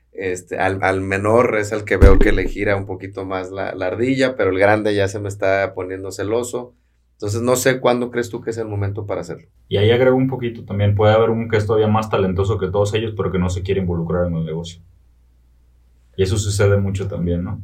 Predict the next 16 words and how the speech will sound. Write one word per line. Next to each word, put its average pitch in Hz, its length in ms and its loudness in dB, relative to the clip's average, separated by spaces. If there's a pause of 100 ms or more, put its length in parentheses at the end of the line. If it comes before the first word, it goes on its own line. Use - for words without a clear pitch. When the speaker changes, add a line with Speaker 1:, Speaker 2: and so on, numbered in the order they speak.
Speaker 2:
Entonces, 117 580 0
eh, 95 680 2 (540)
mira, 95 340 -2 (340)
partiendo 165 760 0
de 104 300 -2
que 101 360 -4 (180)
el 110 160 0
gobierno 120 400 4
corporativo 107 480 0
es 131 80 -2
una 139 120 -2
serie 131 340 2
de 113 120 2
mejores 107 480 2
prácticas 104 520 -6
corporativas, 101 840 -6